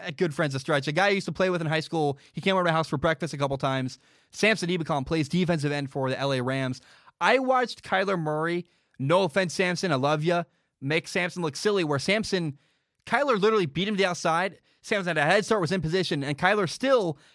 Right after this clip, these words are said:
found a way to scamper to the outside and beat him all the way to the edge when Samson was in position. Kyler Murray's quickness is unbelievable. His acceleration is crazy. It should be at least a ninety-five or ninety-six. Kyler Murray's acceleration is the thing.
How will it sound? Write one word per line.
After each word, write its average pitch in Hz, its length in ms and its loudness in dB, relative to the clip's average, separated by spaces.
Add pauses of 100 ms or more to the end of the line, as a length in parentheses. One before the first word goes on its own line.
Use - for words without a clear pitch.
found 214 260 0
a 208 40 2
way 202 100 2
to 165 80 0
scamper 214 380 0
to 208 60 2
the 180 100 4
outside 165 360 2
and 135 140 -2
beat 180 160 0
him 165 120 0
all 156 140 2
the 185 80 0
way 190 80 2
to 170 80 0
the 139 140 0
edge 147 320 -4 (340)
when 170 140 2
Samson 196 360 0
was 156 140 -2
in 180 120 0
position. 143 520 -2 (680)
Kyler 254 360 0
Murray's 214 360 -2
quickness 190 800 -2
is 143 200 -6 (160)
unbelievable. 190 1300 -2
His 156 160 -2
acceleration 196 840 -2
is 147 400 -6 (420)
crazy. 214 540 -2
It 143 40 -8
should 208 160 -2
be 220 200 0
at 202 80 -4
least 233 240 -4
a 202 40 0
ninety-five 160 560 0
or 156 100 -2
ninety-six. 143 520 -2
Kyler 208 300 -2
Murray's 196 240 -2
acceleration 160 640 0
is 120 100 -6
the 127 120 -8
thing. 147 340 -4